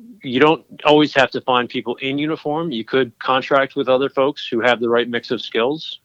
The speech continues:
I think, uh, Congress has, in the last year or so, authorized the greatest updates in personnel policies, you know, since the last fifty, sixty years. Um, there had no previously been no policy that authorized them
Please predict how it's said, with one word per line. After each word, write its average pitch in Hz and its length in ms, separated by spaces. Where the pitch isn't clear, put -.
I 117 80
think, 127 340
uh, 107 220
Congress 120 500
has, 107 180
in 123 100
the 110 60
last 117 300
year 120 140
or - 20
so, 113 320
authorized 113 560
the 110 80
greatest 113 480
updates 117 540
in 107 100
personnel 117 400
policies, 110 600
you 104 140
know, 104 80
since 104 320
the 113 80
last 104 260
fifty, 113 240
sixty - 320
years. 120 340
Um, 113 380
there 131 160
had 123 320
no 139 240
previously 151 480
been 117 160
no 123 180
policy 123 540
that 107 240
authorized 117 600
them 110 260